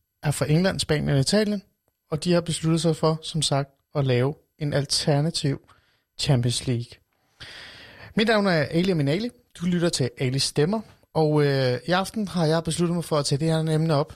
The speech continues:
øh, primært fordi jeg selv kommer nok til at ligge ho-, øh, søvnløs i nat og tænke over det her, men også fordi jeg kender rigtig mange, både unge og gamle, som lige nu tænker, "Hvad helvede var det, der skete? Og hvordan er det, jeg skal forholde mig til mit,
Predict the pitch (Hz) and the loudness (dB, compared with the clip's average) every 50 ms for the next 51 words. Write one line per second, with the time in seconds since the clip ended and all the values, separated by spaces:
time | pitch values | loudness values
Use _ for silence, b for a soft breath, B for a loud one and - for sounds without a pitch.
0 | - _ - 143 139 135 131 123 113 - _ _ _ _ _ _ _ _ - - | -12 _ -2 0 0 0 0 -2 -4 -8 _ _ _ _ _ _ _ _ -2 0
1 | 180 180 175 156 - - 165 147 147 143 135 - 202 185 - - 143 185 170 160 | 0 2 2 0 0 -2 -2 0 2 2 2 2 0 -2 -2 -2 0 0 0 2
2 | 165 180 175 - - 175 151 - 208 - - - 175 165 165 147 160 180 - 165 | 0 0 -2 -2 -4 -2 0 0 0 -2 -4 -2 -2 -2 -2 0 -2 -2 0 2
3 | 156 147 147 143 - - 170 165 175 185 170 160 160 - - 170 165 156 151 160 | 2 2 2 0 0 0 2 2 2 2 0 -2 -2 -4 -6 -4 -2 0 0 0
4 | 156 - - 156 - 170 175 170 170 160 156 147 156 160 - B B B B B | -2 -6 -12 -6 -4 -2 -2 0 0 -2 0 0 0 -2 -2 B B B B B
5 | B B B B - 156 156 165 165 175 - - 196 160 175 175 - - 160 147 | B B B B -2 0 2 2 2 2 0 -2 -4 -4 -4 -4 -4 -2 -4 -2
6 | - 175 160 160 160 - 147 143 - 185 147 139 131 135 143 156 151 B B B | -2 -2 -2 -2 -2 -2 -4 -4 -2 -2 0 0 2 0 0 -4 -6 B B B
7 | B B B B B B - - 147 151 - 160 151 147 165 165 160 147 131 120 | B B B B B B -2 0 0 2 2 2 2 2 2 0 0 0 0 0
8 | 120 135 143 151 156 - - - - 151 131 127 131 139 139 - - - _ _ | 0 0 0 0 0 -2 -2 -2 0 0 0 0 -2 -4 -6 -8 -12 -20 _ _
9 | _ _ - 165 160 156 151 143 - 156 147 135 135 123 123 139 131 131 - - | _ _ 0 2 2 2 2 2 2 0 2 2 2 2 2 2 2 0 -2 -6
10 | _ _ _ _ _ _ _ _ _ _ _ _ _ _ - 151 156 160 170 151 | _ _ _ _ _ _ _ _ _ _ _ _ _ _ 0 0 2 2 2 2
11 | 131 123 127 123 131 123 110 - - 131 117 113 - - - B B B B B | 2 0 0 0 0 -2 -2 0 -2 -2 -2 -2 -4 -8 -12 B B B B B
12 | B B B B B - 156 127 139 147 147 180 170 143 147 156 151 139 135 - | B B B B B -2 0 2 2 4 4 4 4 4 4 4 2 2 2 0
13 | - 151 - 151 135 131 - 151 151 135 - 151 147 139 143 143 135 - | -4 -4 -2 -2 -2 -2 0 -2 -2 -2 0 -2 0 0 0 -2 -2 -4